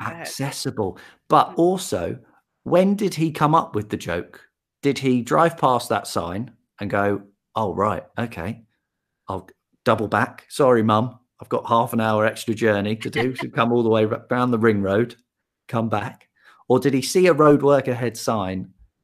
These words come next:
Speaker 2: Or did he, sorry, think of the, think of the joke and then was like, "Right, next time I see any roadworks,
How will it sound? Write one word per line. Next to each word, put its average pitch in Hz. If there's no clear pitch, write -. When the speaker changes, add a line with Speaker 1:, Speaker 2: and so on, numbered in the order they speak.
Speaker 2:
Or 123
did 127
he, 113
sorry, 104
think 156
of 123
the, 110
think 147
of 123
the 135
joke -
and 101
then 101
was 92
like, 90
"Right, 90
next 120
time 98
I 101
see 113
any 127
roadworks, 104